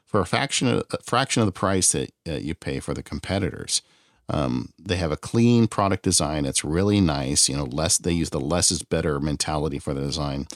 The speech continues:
with high quality blades engineered in their own factory in Germany. I mean, they found the guys making the right blades and they bought the factory.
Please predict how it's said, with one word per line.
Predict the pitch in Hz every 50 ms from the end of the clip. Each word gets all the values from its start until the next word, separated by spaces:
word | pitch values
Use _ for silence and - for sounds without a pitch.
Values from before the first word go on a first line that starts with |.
| - - - - - - _
with | 92 -
high | - 110 120 135
quality | - - - 123 113 110 113 113 101
blades | 101 107 92 92 87 90 85 -
engineered | - 101 104 - 107 104 98 90 80 78 78 71 -
in | 101 104
their | 90 85 87
own | 82 87 92
factory | - - 82 80 80 - 78 76 76
in | 82 87
Germany. | - 117 131 131 104 78 69 - - -
I |
mean, | - 87 85
they | 87 87
found | - - 85 87 101 104 104
the | 101 95
guys | 80 85 78 87 90 85 -
making | 92 95 92 - 101 92
the | 85
right | 80 87 95 90 -
blades | - 98 110 110 117 117 -
and | 101 98
they | 92 85
bought | - - - - 82 - -
the | - -
factory. | - - - - - - - - - - - -